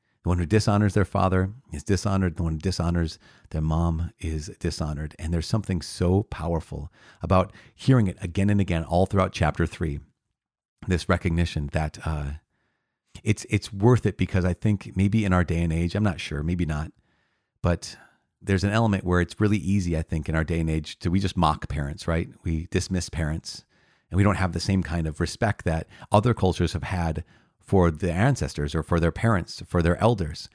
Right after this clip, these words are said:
And here in the book of Sirach, chapter three, we get reminded of how important it is. In fact, the fourth commandment, to honor one's father and mother, is the only commandment that comes with a blessing,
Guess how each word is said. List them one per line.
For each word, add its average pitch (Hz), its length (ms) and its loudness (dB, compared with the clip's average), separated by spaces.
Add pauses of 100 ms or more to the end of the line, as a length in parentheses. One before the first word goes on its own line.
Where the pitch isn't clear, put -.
(580)
And 98 220 2
here 120 300 4
in 85 140 -2
the 87 60 4
book 90 140 -2
of 87 80 -2
Sirach, 87 340 0
chapter 85 300 0
three, 78 380 0 (340)
we 87 80 -2
get 110 160 2
reminded 82 600 0 (180)
of 82 460 0
how 113 260 -4
important - 600 -2
it 71 100 -4
is. - 400 -8 (600)
In 85 80 -2
fact, - 400 0 (640)
the 82 180 2 (260)
fourth 98 200 2
commandment, 87 380 2 (100)
to - 80 -4
honor 85 260 4
one's 78 220 -2
father 82 260 0
and 80 80 0
mother, 78 320 -2 (400)
is 82 220 0
the 85 120 -2
only 110 300 4
commandment 78 640 0
that 82 80 -4
comes 90 240 -2
with 85 120 -4
a - 40 -8
blessing, 78 520 -8